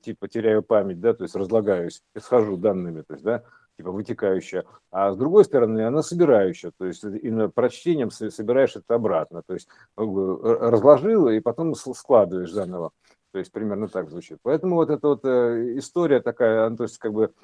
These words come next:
<clears throat> с двух, с двух, э, два разных подхода, э, встречных подхода, э, что к чтению, так что вот это вот, э, <clears throat> г-, главная фишка этого рассказа, да, вот именно вот это прочтение глав рыбы, то есть, э, <clears throat> я бы так сказал.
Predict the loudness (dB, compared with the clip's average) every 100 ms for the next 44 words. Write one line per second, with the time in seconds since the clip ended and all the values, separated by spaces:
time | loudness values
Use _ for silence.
0 | _ _ -16 -4 0 2 0 0 -2 -2
1 | -4 -2 -2 0 0 2 6 8 6 4
2 | 0 0 -2 -2 -6 -10 _ _ -16 -12
3 | -4 -4 -4 -4 -4 -4 -10 -10 -10 -10
4 | -10 -10 -12 -10 -4 -2 -2 -4 -6 -2
5 | -4 -4 -20 -20 _ -6 -2 -2 0 0
6 | 0 -2 -2 -4 -8 -6 -4 -4 -4 -2
7 | 6 8 8 2 -2 -8 -6 -2 2 2
8 | 2 0 0 2 0 -2 -4 -2 0 -2
9 | -4 -10 -4 -2 -2 -2 -8 0 2 2
10 | 2 -4 -4 -8 -12 -14 -12 -14 -14 _
11 | _ _ -4 2 4 4 0 -4 -6 -8
12 | -8 -12